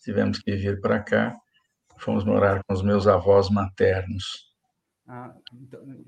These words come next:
Speaker 2: com quantos anos ele desencarnou? Você, quantos anos você
Speaker 1: Ele
Speaker 2: tinha?
Speaker 1: é, eu tinha nove anos,
Speaker 2: Nove
Speaker 1: ele com
Speaker 2: anos.
Speaker 1: quarenta e cinco, é, nove aninhos.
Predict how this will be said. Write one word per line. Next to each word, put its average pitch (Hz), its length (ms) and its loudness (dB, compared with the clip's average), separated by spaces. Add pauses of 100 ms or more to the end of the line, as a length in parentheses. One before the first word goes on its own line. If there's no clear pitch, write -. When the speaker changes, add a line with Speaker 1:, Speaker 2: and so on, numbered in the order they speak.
(120)
Speaker 2:
com 156 100 -16
quantos 175 400 -10
anos 123 300 -10
ele 120 140 -10
desencarnou? 113 680 -14 (260)
Você, 123 300 -18
quantos 160 320 -12
anos 165 160 -10
você 147 120 4
Speaker 1:
Ele 180 240 4
Speaker 2:
tinha? - 240 -18 (480)
Speaker 1:
é, 127 200 12
eu 147 80 6
tinha 165 280 4
nove 165 260 4
anos, 98 680 0
Speaker 2:
Nove 113 120 -2
Speaker 1:
ele 110 220 -2
com - 60 -2
Speaker 2:
anos. 107 200 0
Speaker 1:
quarenta 113 380 2
e 107 80 0
cinco, 98 500 -4
é, 95 300 0
nove 107 320 2
aninhos. 101 480 0